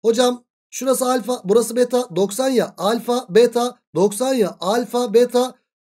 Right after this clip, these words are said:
E, burası da doksan, alfa, beta. Yani bizim şuradaki üçgenlerin hepsi ne oldu? Eş üçgen oldu. Kare olduğu için doksanın karşısındakiler eşit olduğundan dolayı.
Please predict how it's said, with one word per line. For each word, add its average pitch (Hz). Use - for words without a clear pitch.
E, 175
burası 240
da 247
doksan, 240
alfa, 233
beta. 226
Yani 220
bizim 226
şuradaki 269
üçgenlerin 226
hepsi 269
ne 175
oldu? 254
Eş 247
üçgen 247
oldu. 208
Kare 214
olduğu 214
için 208
doksanın 180
karşısındakiler 175
eşit 165
olduğundan 147
dolayı. 113